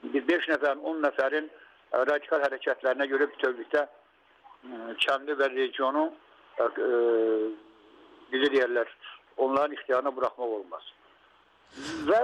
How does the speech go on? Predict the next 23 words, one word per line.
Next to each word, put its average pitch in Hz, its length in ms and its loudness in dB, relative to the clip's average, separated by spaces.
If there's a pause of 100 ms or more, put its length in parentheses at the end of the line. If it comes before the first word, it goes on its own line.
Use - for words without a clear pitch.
(100)
bu 262 180 -2
hadisə 240 480 2
sadəcə 208 400 0
olaraq, 170 380 2 (100)
e, 151 160 0 (880)
xoşa 160 260 2
gəlmə 170 320 0
istiqamətə 147 560 -2
gedib. 143 400 0 (680)
Orada 165 360 2
müəyyən 165 300 2
adamlar, 147 380 0
insanların 151 680 -2
görüşür 143 400 0
ki, 127 220 2 (680)
e, 123 120 2 (1400)
hissləri 165 440 2
ilə 143 220 -2
oynamağa, 139 560 2 (640)
e, 120 100 2 (1040)
oynama-, 139 300 2
oyn-, 139 300 -4
oynayıblar, 139 920 2